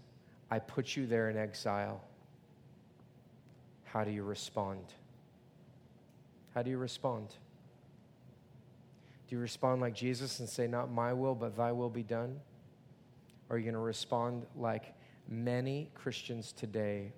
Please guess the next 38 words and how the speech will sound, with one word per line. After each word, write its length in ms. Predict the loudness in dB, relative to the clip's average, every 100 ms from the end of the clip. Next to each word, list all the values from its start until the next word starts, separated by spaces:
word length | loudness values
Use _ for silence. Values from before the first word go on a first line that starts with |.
| -6
will 480 | 2 4 4 0 -2
respond 720 | -6 -6 -4 -2 -2 -6 -12 -18 -20 -20 -18 -8
and 180 | -6 0
will 240 | 2 2
fall 420 | 0 2 4 4 0
away, 460 | 0 0 -2 -6 -12 -20 -10 -6
and 140 | -4
you 140 | -2
will 100 | -2
be 120 | 2 4
left 320 | 4 2 -2
alone 400 | -4 -4 -4 -6
and 120 | -4
isolated 500 | -4 -4 -6 -6 -6
because 260 | -8 -8 -6
they 180 | -2 -4
compromised 880 | -2 -4 -4 -6 -6 -8 -12 -16 -18 -20 -20 -20 -12
and 100 | -4
they 100 | -2
got 200 | 2 2
indoctrinated 680 | 2 -2 -2 -4 -6 -6 -6 -8
and 120 | -8
they 140 | -6 -2
got, 320 | -2 -2 -4 -14 -14 -8
and 100 | -4
they 120 | -2
got, 300 | -2 -4 -6 -8
and 100 | -8
they 100 | -6
got. 300 | -6 -6 -10 -20 -12 -6
And 140 | -4
I 140 | 0 0
would 140 | 0
venture 280 | -2 -4 -8
to 80 | -6
say, 180 | -6 -6
I 60 |
think 200 | -6 -8